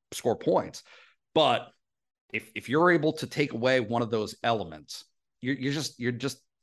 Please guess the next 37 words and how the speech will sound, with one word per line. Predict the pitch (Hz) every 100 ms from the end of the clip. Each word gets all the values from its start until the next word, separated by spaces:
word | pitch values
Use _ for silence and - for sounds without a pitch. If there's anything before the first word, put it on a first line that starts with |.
| 95
as | 131 113
a |
defense, | 151 151 110 101
you're | 98
just | 104 120 107
not | 104 101 95 90
afraid | - 95 104 104
of | 98 90 78
them. | 80 76 64 76 _ _
There's | 104 110
nobody | 135 127
that | 90
scares | - - 107 107 110 82
you | 73 69 71 -
in | 92
the | -
passing | 92 80 - -
game. | - - -
And | 113
that | 131
includes | 143 - 190 139 123
Sean | 131 120
Clifford. | 123 151 - - _ _
Like, | 110
Sean | - 139
Clifford's | 139 143 127 110
not | 113
gonna | 127
make | 107 110 -
you | 107
pay | 107 139 107 98 - - - _
if | 139 127
you | 120 120
necessarily | 107 110 113 107 104 101
have | 98 95
a | 90
mistake. | 85 - 85 -